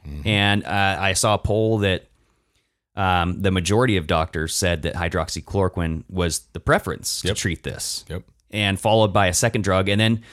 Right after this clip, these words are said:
Speaker 2: the third option was do nothing.
Speaker 1: Mm-hmm.
Speaker 2: It, it, I just found that very strange. I can try to find it and, uh, bring that up here, but, um,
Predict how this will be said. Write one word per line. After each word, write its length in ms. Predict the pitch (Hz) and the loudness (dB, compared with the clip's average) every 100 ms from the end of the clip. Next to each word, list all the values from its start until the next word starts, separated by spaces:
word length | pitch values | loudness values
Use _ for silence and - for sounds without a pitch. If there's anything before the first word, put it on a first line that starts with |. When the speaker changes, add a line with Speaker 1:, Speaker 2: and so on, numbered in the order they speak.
| - - | -14 -6
Speaker 2:
the 80 | 113 | 0
third 260 | 135 196 | 2 4
option 300 | 117 98 127 | 4 2 2
was 180 | 120 120 | 2 0
do 240 | 101 120 | 2 4
nothing. 380 | 143 202 117 - - _ _ _ 85 | 4 4 0 -4 -10 _ _ _ -14
Speaker 1:
Mm-hmm. 140 | 82 117 _ _ _ - | -12 -12 _ _ _ -6
Speaker 2:
It, 140 | 117 | -4
it, 220 | 107 117 98 | 0 0 2
I 120 | 110 | 2
just 140 | 113 | 2
found 200 | 123 113 | 2 2
that 120 | 107 92 | 2 2
very 220 | 104 95 | 0 0
strange. 440 | - 151 98 104 | 0 0 0 -2
I 160 | - 95 | -2 -2
can 100 | 92 | 0
try 160 | 104 | 0
to 80 | 104 | 0
find 240 | - 101 98 | -2 -2 -2
it 100 | 87 | -2
and, 220 | 80 78 | -6 -4
uh, 220 | 80 78 | -6 -6
bring 300 | 76 92 85 | -6 -4 -2
that 140 | 95 | 0
up 140 | 92 101 | 0 -2
here, 140 | 73 | -6
but, 220 | 65 69 - _ _ _ _ _ _ _ - - | -8 -10 -12 _ _ _ _ _ _ _ -12 -4
um, 480 | 92 87 82 80 | 0 0 0 -4